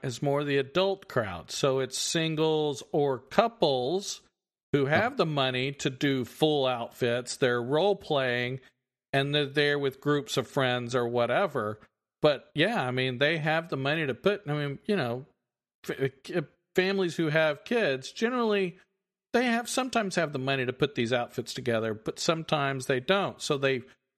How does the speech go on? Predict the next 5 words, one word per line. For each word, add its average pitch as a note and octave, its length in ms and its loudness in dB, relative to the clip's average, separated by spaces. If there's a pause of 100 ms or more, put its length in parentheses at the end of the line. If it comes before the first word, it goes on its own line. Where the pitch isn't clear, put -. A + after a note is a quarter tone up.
(120)
like C3 240 2
me, E3 500 0 (640)
piece D#3+ 260 2
it C#3+ 120 -6
together. D3 580 0